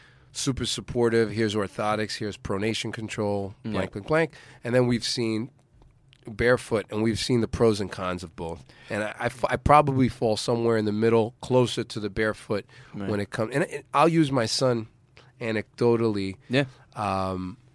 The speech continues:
Speaker 1: in him learning to <clears throat> walk, his favorite, there's a shoe, hate to plug 'em, but I'm gonna do it, uh, Stride Rite, uh, and they're designed to almost help. It's almost, it's almost like a rocker bottom, but it's flat. There's, like, a zero,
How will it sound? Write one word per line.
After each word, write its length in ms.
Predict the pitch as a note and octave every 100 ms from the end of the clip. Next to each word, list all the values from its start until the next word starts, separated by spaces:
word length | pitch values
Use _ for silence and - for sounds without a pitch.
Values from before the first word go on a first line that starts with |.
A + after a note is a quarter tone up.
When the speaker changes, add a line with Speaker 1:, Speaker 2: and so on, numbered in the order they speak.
| _ _
Speaker 1:
in 280 | A#2+ A2+ A2 -
him 300 | - E3 D#3
learning 260 | C3+ B2+ A2+
to 140 | A2
<clears throat> 120 | F#2 E2
walk, 440 | A2 G2+ - B2+ - _ _ - - _ _ _ _ _ _ _ _ - _ _ - -
his 260 | C3 A#2+
favorite, 440 | - C3 C3 C3 B2+
there's 480 | B2 G#2 G2+ - A2
a 180 | G2
shoe, 460 | F#2 - B2+ A#2+ A2 G2+ -
hate 180 | A2
to 100 | -
plug 320 | G#2 A2+ G#2+ G2+
'em, 100 | F#2+
but 160 | F#2+
I'm 100 | F2+
gonna 200 | G2 G2
do 220 | F#2 A#2+ A#2
it, 100 | - -
uh, 120 | G#2
Stride 440 | G2+ - A#2+ C3 B2+
Rite, 260 | A2 G2 - -
uh, 40 | G#2
and 280 | G2 G2+
they're 100 | A2+
designed 800 | A2 A2+ F#2+ A2 B2+ C#3 A#2+ A2 - - _ _ _ _ _ - _ -
to 100 | C3+
almost 440 | A#2 D3 C3+ -
help. 220 | B2+ A#2+
It's 120 | A#2+ F#3
almost, 220 | F3 -
it's 160 | C#3 B2+
almost 300 | D3+ G#3 A3
like 120 | F3
a 60 | C3
rocker 400 | G#2 G#2+ B2 C#3
bottom, 400 | A2 A#2+ B2 A#2+
but 140 | A2+ G2+
it's 240 | F#2+ -
flat. 400 | - - A2 A#2+ -
There's, 180 | G#2+ G#2
like, 140 | G2
a 80 | G2
zero, 560 | F#2+ G#2+ A#2 A2+ A2